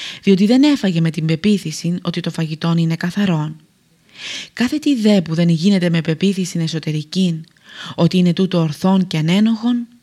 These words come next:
είναι αμαρτία. Δοξολογία. Δόξα δε οφείλεται εις εκείνον, ο οποίος έχει την δύναμη να σας στηρίξει. Ο Δοξολογία. Είκοσι τέσσερα.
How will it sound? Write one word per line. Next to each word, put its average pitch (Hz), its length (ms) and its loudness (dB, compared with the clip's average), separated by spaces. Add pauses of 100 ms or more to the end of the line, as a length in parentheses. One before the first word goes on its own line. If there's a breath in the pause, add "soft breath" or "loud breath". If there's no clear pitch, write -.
(200)
είναι 190 260 2
αμαρτία. 170 680 -2 (1300)
Δοξολογία. 165 880 -2 (920 loud breath)
Δόξα 190 500 0
δε 170 220 2
οφείλεται 180 420 0
εις 170 160 -4
εκείνον, 160 640 -2 (360 loud breath)
ο 180 80 -2
οποίος 233 340 0
έχει 240 160 0
την 185 220 0
δύναμη 208 400 4
να 185 100 2
σας 175 140 -4
στηρίξει. 170 760 -4 (460 loud breath)
Ο - 120 0
Δοξολογία. 165 840 -2 (640)
Είκοσι 160 320 -6
τέσσερα. 165 600 -8